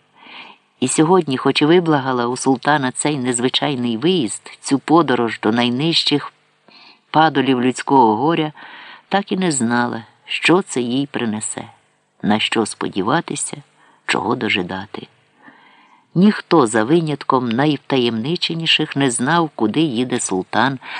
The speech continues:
а колись здогадувалися, що їде до Семибаштового замку, то ніхто не знав, чого саме. Бойді Куле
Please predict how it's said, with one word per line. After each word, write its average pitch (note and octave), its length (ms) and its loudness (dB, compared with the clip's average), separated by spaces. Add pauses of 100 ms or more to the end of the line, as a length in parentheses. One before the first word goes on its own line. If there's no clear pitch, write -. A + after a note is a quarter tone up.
(140)
а D3+ 120 2
колись F#3+ 300 2
здогадувалися, F#3+ 960 0
що - 200 0
їде F3 460 2 (300)
до D#3 120 2
Семибаштового D#3+ 880 2
замку, D3 440 0
то E3+ 120 -2
ніхто F#3 320 0
не F3+ 120 2
знав, D3 300 -2
чого B2+ 260 -4
саме. - 460 -6 (960)
Бойді G#3 500 4
Куле G#3 560 2